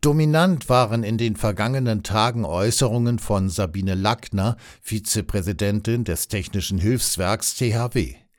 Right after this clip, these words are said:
Ihr zufolge sollen, wie Medien berichten, ehrenamtliche Helfer des T H W, das mit insgesamt viertausend Kräften in den Katastrophengebieten aktiv ist,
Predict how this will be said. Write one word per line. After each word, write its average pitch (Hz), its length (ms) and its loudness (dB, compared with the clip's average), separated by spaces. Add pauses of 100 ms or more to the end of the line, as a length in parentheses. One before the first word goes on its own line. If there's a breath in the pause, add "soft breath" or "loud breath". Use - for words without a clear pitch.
(400 loud breath)
Ihr 160 240 4
zufolge 101 640 0
sollen, 107 640 0
wie 65 160 -8
Medien 85 520 -4
berichten, 98 580 -4 (260 loud breath)
ehrenamtliche 143 720 2
Helfer 131 400 2
des 95 220 -2
T 120 240 2
H 104 200 0
W, 123 360 0
das 82 260 -2
mit 87 160 -4
insgesamt 98 640 -4
viertausend 110 640 -2
Kräften 202 500 -4
in 85 140 -4
den 73 200 -4
Katastrophengebieten 95 1160 -4
aktiv - 540 -6
ist, - 340 -4